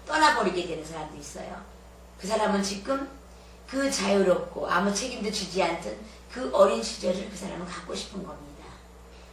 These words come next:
자, 어쨌든 몽실이는요, 하여튼 그런, 이런, 제가 아무리 분석이 필요 없이 운명이 그렇게 힘든 운명을 가는데요. 그 다음에 이제 군대 갔다 와서 아버지가 병들게 되고 결국 그 아버지마저도 돌아가시게 되죠.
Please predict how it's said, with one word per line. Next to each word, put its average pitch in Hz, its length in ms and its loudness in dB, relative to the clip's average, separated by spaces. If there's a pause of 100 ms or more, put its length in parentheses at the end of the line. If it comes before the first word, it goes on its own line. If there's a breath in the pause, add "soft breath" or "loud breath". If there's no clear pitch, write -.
(320 loud breath)
자, 156 280 -12 (380 loud breath)
어쨌든 196 380 -2
몽실이는요, 175 840 -2 (240 loud breath)
하여튼 190 320 0
그런, 180 440 0 (280)
이런, 196 440 4 (240)
제가 180 280 0
아무리 180 180 0
분석이 185 380 -2
필요 190 200 -4
없이 170 220 -8
운명이 180 340 0
그렇게 165 280 -10
힘든 220 480 -4 (200)
운명을 180 320 0
가는데요. 175 500 -2 (580 loud breath)
그 262 80 -4
다음에 262 240 6
이제 214 120 0
군대 208 220 -2
갔다 190 300 6
와서 180 160 4
아버지가 170 420 0
병들게 160 640 -2
되고 160 400 -4 (140)
결국 220 260 2
그 254 120 4
아버지마저도 190 600 2
돌아가시게 185 640 -2
되죠. - 480 -12